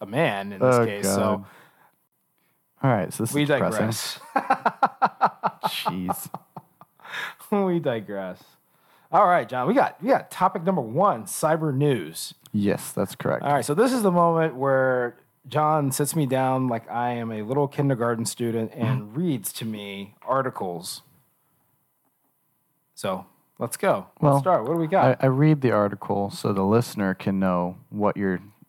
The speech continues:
Speaker 2: digesting and what you're, you know, giving your analysis
Speaker 1: Oh,
Speaker 2: of.
Speaker 1: so this is more advanced than,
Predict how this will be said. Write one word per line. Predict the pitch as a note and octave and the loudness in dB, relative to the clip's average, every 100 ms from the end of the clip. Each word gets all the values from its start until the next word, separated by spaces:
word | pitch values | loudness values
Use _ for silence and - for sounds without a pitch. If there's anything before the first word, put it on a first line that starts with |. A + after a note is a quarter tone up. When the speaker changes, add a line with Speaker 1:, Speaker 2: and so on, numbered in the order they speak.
| G2 | -2
Speaker 2:
digesting | F#2+ E2+ - E2+ - - E2+ | 0 0 0 -4 -2 -6 -4
and | E2 | -4
what | D2+ - | -4 -4
you're, | C#2 D#2 - - | -2 -4 -6 -6
you | A2 | -2
know, | D#2 | -2
giving | - G2+ F#2+ | -2 0 0
your | E2+ E2+ | 0 0
analysis | D#2 D2+ - - - | 0 -2 -6 -8 -2
Speaker 1:
Oh, | C3+ | -2
Speaker 2:
of. | |
Speaker 1:
so | C3 | -2
this | B2 C#3+ | -4 -2
is | C3+ | -2
more | A#2 A#2 | -2 -2
advanced | G2+ F#2 G#2+ F2+ E2 - - | -2 -6 -10 -10 -12 -14 -14
than, | F2 E2 | -14 -16